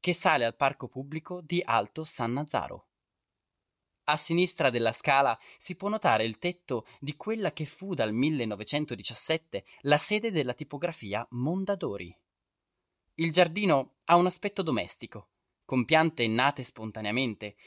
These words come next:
come i grandi bagolari che crescono veloci in quest'ambiente poco calpestato e di nuda pietra, di cui sono amanti.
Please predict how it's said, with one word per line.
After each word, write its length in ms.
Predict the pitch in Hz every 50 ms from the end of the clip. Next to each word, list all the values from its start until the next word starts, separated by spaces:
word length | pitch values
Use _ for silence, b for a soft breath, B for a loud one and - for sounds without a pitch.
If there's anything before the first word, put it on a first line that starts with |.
| B B B B
come 200 | - 190 190 185
i 40 | 170
grandi 400 | 185 190 202 214 208 180 160 139
bagolari 600 | 131 120 117 113 123 123 127 139 147 139 123 101
che 120 | - -
crescono 480 | - - 143 139 - - - 120 110 107
veloci 520 | 107 113 123 131 131 127 - - 110 104 -
in 100 | 139 160
quest'ambiente 680 | - 175 170 - - 175 165 160 175 180 165 - 156 139
poco 280 | - - 185 180 - -
calpestato 800 | - 127 120 - - 117 - - - 156 160 - - 117 107 -
e 100 | 127 123
di 160 | 120 123 123
nuda 240 | 123 127 120 120 113
pietra, 440 | - 127 117 107 - - 98 104 - _ _ _ _ _ _ _ _ _
di 220 | _ - 143 180 175
cui 220 | - - 214 208
sono 420 | 185 - - 202 196 190 185 185 -
amanti. 600 | - 185 190 185 139 104 98 90 - - 92 90